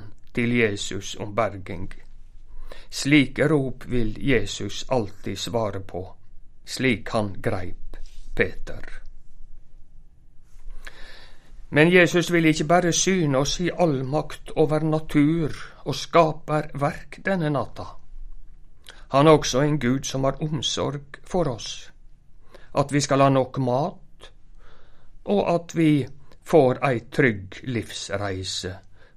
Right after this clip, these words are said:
på tidens skiftende bølger. Midt i nattens mørke blinker som et fyrlys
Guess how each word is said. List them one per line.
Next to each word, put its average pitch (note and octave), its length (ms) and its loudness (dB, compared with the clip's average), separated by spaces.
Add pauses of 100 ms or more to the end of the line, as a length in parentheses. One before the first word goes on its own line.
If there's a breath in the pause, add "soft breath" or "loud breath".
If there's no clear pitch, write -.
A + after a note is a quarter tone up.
på C3 100 0 (100)
tidens A2 560 -2
skiftende G2 640 -6
bølger. F#2 540 -8 (1600 loud breath)
Midt - 580 2
i C#3+ 140 2
nattens B2+ 840 -2
mørke C3+ 580 -2
blinker A2+ 720 -2 (460 soft breath)
som B2+ 280 2
et B2 160 -2
fyrlys A#2 800 0